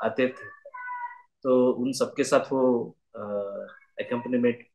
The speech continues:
करते थे। लेकिन वो, अ, बाद में सांगली में आके उन-, उन्होंने उनका, अ, stay किया था।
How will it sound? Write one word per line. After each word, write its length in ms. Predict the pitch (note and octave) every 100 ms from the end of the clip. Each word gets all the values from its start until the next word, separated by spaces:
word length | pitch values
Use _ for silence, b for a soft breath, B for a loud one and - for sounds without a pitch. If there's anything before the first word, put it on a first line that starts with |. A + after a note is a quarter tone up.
| _ _
करते 280 | A#2+ - B2
थे। 180 | G2 - - _ _ _ _ _ _ _ _ -
लेकिन 260 | D#3+ F#3 F3
वो, 420 | F3+ F3 - - _ _ _ _ B2+
अ, 40 |
बाद 320 | A#2 B2 A#2+
में 360 | B2 A#2 A#2 A#2 -
सांगली 380 | - A2 A2+ A2+
में 140 | A2+
आके 220 | A2 A2
उन-, 280 | A2 A2+ -
उन्होंने 200 | A2 G#2+
उनका, 580 | A2 A2 G#2+ G#2 - - _ _ _ _ _ _ _ -
अ, 480 | G#2+ G#2 G2+ G2 G2+ - _ _ -
stay 240 | - A#2
किया 240 | A2+ A2 -
था। 220 | G2